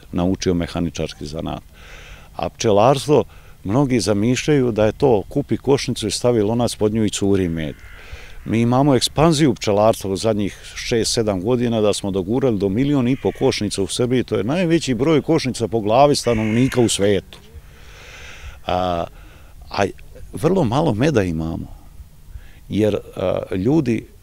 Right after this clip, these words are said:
a, nemaju znanje, ne mogu da, a, unovče to što su uložili pare da iskoriste. Onda, a, mladi ljudi ne žele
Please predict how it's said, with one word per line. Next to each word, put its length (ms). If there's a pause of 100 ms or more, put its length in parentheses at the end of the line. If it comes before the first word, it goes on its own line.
(100)
a, 220 (160)
nemaju 500
znanje, 580
ne 160
mogu 260
da, 260 (440)
a, 300 (320)
unovče 640 (100)
to 260 (100)
što 200
su 160
uložili 480
pare 460
da 160
iskoriste. 840 (540)
Onda, 320 (440)
a, 440 (300)
mladi 460
ljudi 440 (520)
ne 340
žele 540